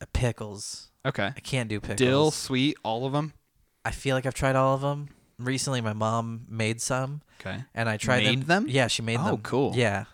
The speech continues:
Speaker 1: and I tried them just 'cause she had made them.
Speaker 2: Right.
Speaker 1: I was like, "Okay, you put some
Speaker 2: Yeah.
Speaker 1: work into this. Let me try it out." And as I was chewing it, she could tell by the look on my face that I was not enjoying
Speaker 2: Right.
Speaker 1: it. And she was like, "What do you think?" Like,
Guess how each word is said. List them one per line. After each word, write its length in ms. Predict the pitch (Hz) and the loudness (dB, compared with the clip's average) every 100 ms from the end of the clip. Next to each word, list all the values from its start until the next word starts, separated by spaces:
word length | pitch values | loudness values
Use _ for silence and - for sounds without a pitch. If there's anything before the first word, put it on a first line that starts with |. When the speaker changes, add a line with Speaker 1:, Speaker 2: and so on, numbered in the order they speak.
| - | -4
Speaker 1:
and 120 | 113 | -2
I 80 | 117 | 0
tried 280 | - 151 156 | 0 0 0
them 120 | 120 | -2
just 200 | 110 - | -4 -4
'cause 120 | 117 | -4
she 280 | - - 120 | -2 -2 -2
had 120 | 110 | -4
made 300 | 107 120 110 | -2 -2 -2
them. 180 | 92 101 | -6 0
Speaker 2:
Right. 260 | 117 98 117 | 2 2 -2
Speaker 1:
I 60 | |
was 100 | 113 | -4
like, 240 | 104 107 - | -6 -6 -6
"Okay, 200 | 156 113 | -4 -4
you 60 | 120 | -4
put 140 | - | 0
some 80 | 185 | 4
Speaker 2:
Yeah. 80 | 123 | 4
Speaker 1:
work 140 | 135 | 2
into 120 | 107 | -2
this. 160 | 101 - | -6 -8
Let 60 | |
me 60 | 107 | -8
try 140 | - 107 | -4 0
it 80 | |
out." 320 | 117 117 104 - - - - - - - - | 2 0 -2 -12 -20 -20 -20 -20 -20 -20 -8
And 100 | 117 | -4
as 120 | 120 | -2
I 40 | 110 | -2
was 140 | 104 | -4
chewing 340 | - 139 120 | -2 0 0
it, 160 | 107 101 | -4 -6
she 140 | - 113 | -6 -6
could 260 | 107 101 | -10 -10
tell 200 | - 131 | -2 0
by 100 | 113 | 2
the 60 | 104 | 0
look 160 | 110 117 | 0 -2
on 80 | 107 | -2
my 100 | 104 | -2
face 260 | 101 104 | -4 -6
that 80 | 101 | -6
I 60 | 95 | -8
was 160 | 92 135 | -10 -10
not 360 | 113 113 113 | -4 -4 -4
enjoying 420 | 110 110 110 117 | -6 -4 -4 -2
Speaker 2:
Right. 80 | - | -2
Speaker 1:
it. 160 | 139 - | -4 -6
And 80 | 104 | -10
she 160 | 123 | -8
was 140 | 110 107 | -6 -4
like, 220 | 104 104 | -6 -6
"What 120 | 117 | -4
do 60 | 139 | -2
you 100 | 143 | -2
think?" 480 | 131 156 143 139 - - | 0 0 0 -6 -16 -10
Like, 280 | 107 101 | -8 -8